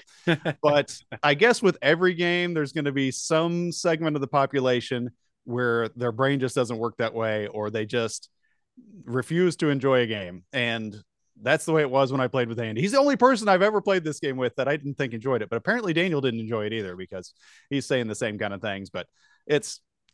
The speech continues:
Speaker 2: I just don't see how anyone cannot like this game. I personally love it. I've got the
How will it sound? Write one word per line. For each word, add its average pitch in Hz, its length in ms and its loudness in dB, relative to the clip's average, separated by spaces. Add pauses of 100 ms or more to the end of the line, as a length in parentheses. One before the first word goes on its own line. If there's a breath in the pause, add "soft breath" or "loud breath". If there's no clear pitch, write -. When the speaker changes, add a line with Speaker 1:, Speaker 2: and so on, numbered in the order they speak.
Speaker 2:
I 165 120 6
just 170 160 0
don't 175 180 2
see 165 220 2
how 160 320 4
anyone 143 560 -2
cannot 120 280 -2
like 113 220 -4
this 113 160 -2
game. 113 340 -4
I 135 200 0
personally 143 420 0
love 127 240 4
it. 127 140 2 (560)
I've 117 180 -4
got 131 240 2
the 120 380 -4